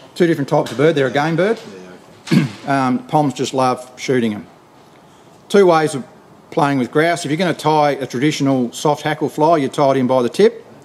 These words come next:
Speaker 1: but I'm not, so I'm not gonna. So I just tie it in by the stem. It's a fiddly, um, feather to use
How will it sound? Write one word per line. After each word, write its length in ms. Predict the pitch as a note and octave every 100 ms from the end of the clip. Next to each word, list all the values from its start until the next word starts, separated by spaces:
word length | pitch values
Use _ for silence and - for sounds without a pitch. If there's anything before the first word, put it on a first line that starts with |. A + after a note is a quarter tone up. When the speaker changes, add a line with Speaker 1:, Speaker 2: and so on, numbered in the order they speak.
| - - - - - _
Speaker 1:
but 80 | B2+
I'm 180 | A#2+ A#2
not, 360 | F#3 A3+ -
so 120 | - C3
I'm 80 |
not 120 | B2 A#2+
gonna. 260 | A#2 G#2+ - -
So 140 | - B2+
I 40 |
just 140 | C3 -
tie 220 | D3 C#3
it 20 |
in 100 | B2+
by 160 | B2+ A#2+
the 60 |
stem. 400 | G#2+ - F#3 G#3+ - - - - - - - - - - - - - - - - - - - - - - - - - - - - - - - - - - - -
It's 140 | - -
a 40 |
fiddly, 520 | - F3+ D#3 C#3+ B2+ - - -
um, 500 | C3+ B2+ A#2+ A2+ G2 G#2 - -
feather 340 | - D3 C#3
to 100 | C3
use 560 | A#2+ C#3 F#3 C4+ - -